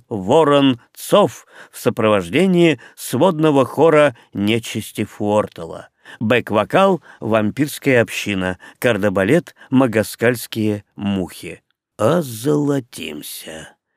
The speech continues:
потрясенно проговорил Глюк, видимо, тоже впечатленный нарисованной картиной.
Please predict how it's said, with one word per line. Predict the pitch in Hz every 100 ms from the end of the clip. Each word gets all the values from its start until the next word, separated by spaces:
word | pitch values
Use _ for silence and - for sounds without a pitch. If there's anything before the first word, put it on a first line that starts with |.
| _ -
потрясенно | 101 - 95 - 110 104 98
проговорил | 101 98 101 98 101 95
Глюк, | 104 143 131 - - -
видимо, | 147 160 165 170
тоже | - 160 107 107
впечатленный | - 139 - 117 123 139 143 143 120 - -
нарисованной | 135 127 110 - 117 113 113
картиной. | - 104 - 85 80 76